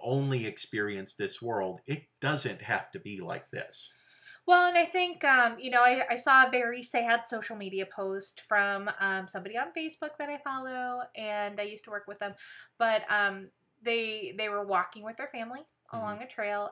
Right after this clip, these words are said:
Speaker 2: and somebody wrote some, some words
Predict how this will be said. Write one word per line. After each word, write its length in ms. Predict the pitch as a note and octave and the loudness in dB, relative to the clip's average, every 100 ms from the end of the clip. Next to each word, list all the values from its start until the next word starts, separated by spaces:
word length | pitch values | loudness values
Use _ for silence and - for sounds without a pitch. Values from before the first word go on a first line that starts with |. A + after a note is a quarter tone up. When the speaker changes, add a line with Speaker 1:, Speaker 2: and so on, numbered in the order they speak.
| - | -6
Speaker 2:
and 340 | G3+ G3 G3 | -6 -6 -6
somebody 640 | - G#3 G#3 A3 G#3+ G#3+ - - - - | -4 -4 -2 -6 -8 -10 -14 -20 -20 -20
wrote 320 | - G#3 A3+ - | -6 -2 -2 -4
some, 580 | A#3+ A3+ A3 A3 A#3 - - | -6 -6 -8 -12 -14 -18 -6
some 300 | C4 A#3+ B3+ | 0 0 0
words 640 | A3+ G3+ A3 C4 - - | -2 -2 -8 -14 -18 -18